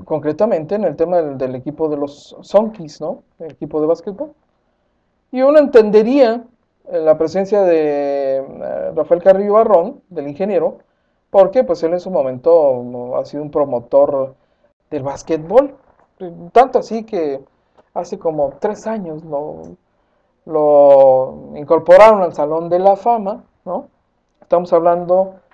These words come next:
de un hombre, además, de mucho dinero en esta ciudad. Y entonces puede uno suponer quién más o menos va a pagar la campaña a la Diputación Federal en el cuarto distrito, pues Rafael Carrillo Barrón, ¿no?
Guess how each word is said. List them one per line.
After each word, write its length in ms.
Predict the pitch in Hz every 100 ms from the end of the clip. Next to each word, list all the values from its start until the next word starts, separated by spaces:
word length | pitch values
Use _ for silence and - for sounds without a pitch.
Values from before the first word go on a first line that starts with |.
| _ -
de 80 |
un 100 | 190
hombre, 300 | 196 220 226
además, 340 | 156 160 170 196
de 80 | 156
mucho 340 | 160 160 175
dinero 460 | 175 180 185 180 165
en 100 | 165
esta 280 | 160 165
ciudad. 360 | 156 165 165 165 _ _ _ _ _ _ _ _ _ _ _ _ _ _ _ _ 156
Y 320 | 156 151 208
entonces 380 | 196 214 208 190
puede 220 | 220 214
uno 220 | 214 214 202
suponer 600 | 208 220 214 190 220 208 _ _ - _
quién 280 | 185 180
más 180 | 170 160
o 40 | 170
menos 280 | 165 165
va 60 | 156
a 80 | 143
pagar 260 | 135 131
la 160 | 135 131
campaña 560 | 139 135 147 139 139 _ _ _ _ _ _ _ _ _ _
a 80 | -
la 140 | 143 143
Diputación 480 | 139 - 143 147
Federal 320 | 143 143 143 143
en 60 |
el 60 | 143
cuarto 280 | 156 151 175
distrito, 440 | 185 311 381 277
pues 220 | 131 -
Rafael 520 | 143 113 123 117 113 _ _ -
Carrillo 540 | 151 135 131 123 117 _
Barrón, 420 | - 131 320 330 _ _ _ _
¿no? 140 | 165